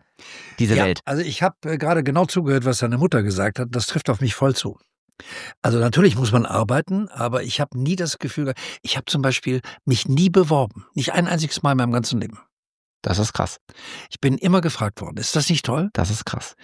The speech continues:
Speaker 2: Also ich glaub, ich hab mich einmal beworben, das ging voll in die Hose, war aber auch mehr so eine
Speaker 1: Mhm.
Speaker 2: Nebengeschichte irgendwo. Äh, als ich zehn Jahre in Saarbrücken war, Dieter Thomas Heck ging dann schon weg, der war dann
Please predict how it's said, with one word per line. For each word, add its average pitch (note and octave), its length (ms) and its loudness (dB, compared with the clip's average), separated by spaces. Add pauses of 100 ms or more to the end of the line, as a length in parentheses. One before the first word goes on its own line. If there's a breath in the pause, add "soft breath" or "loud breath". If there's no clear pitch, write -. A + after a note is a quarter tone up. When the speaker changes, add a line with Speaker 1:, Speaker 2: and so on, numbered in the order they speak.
(280 loud breath)
Speaker 2:
Also A#2+ 320 0 (640)
ich - 160 -10
glaub, B2 160 2
ich B2 140 0
hab C3 100 -2
mich B2 160 -2 (100)
einmal D3+ 400 4
beworben, B2+ 320 2
das A#2 120 -2
ging A#2+ 160 -2
voll D#3+ 240 2
in C#3+ 80 2
die B2+ 100 4
Hose, C3 380 2 (580 loud breath)
war A#2+ 160 2
aber A#2+ 140 4
auch G2+ 140 -2
mehr A#2+ 160 4
so A2 100 2
eine G2+ 320 0 (200)
Speaker 1:
Mhm. A2+ 140 0
Speaker 2:
Nebengeschichte A#2 640 0
irgendwo. G#2+ 380 0 (760 loud breath)
Äh, C3+ 80 0
als C3+ 280 2
ich - 280 0 (640)
zehn D#3+ 260 2
Jahre C#3+ 240 2
in A#2+ 120 -4
Saarbrücken A2+ 540 0
war, C#3 360 0 (1000)
Dieter A2+ 300 -2
Thomas A2 320 0
Heck B2 140 -2
ging A#2 160 -2
dann G#2 100 0
schon G2 220 -4
weg, D3+ 160 -2
der G2 160 -4
war F#2+ 80 -4
dann F2 260 -6